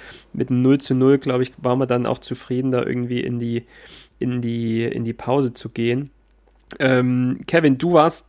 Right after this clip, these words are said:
du warst vor Ort, äh, von uns. Du hast, äh, das erste Spiel in dem, äh,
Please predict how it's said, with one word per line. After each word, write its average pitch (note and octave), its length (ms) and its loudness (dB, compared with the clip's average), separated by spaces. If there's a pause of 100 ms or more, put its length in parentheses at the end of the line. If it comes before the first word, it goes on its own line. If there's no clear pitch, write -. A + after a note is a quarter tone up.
du D#3 100 -4
warst D#3+ 240 2
vor - 160 0
Ort, G3+ 500 2
äh, D#3+ 240 0
von D#3+ 240 -2
uns. F3+ 400 -2
Du C#3+ 160 -2
hast, D3 300 -4
äh, C#3 440 2 (140)
das C3+ 180 -2
erste C#3+ 380 0
Spiel C#3+ 640 2
in C3+ 160 0
dem, C3 300 2
äh, - 40 -10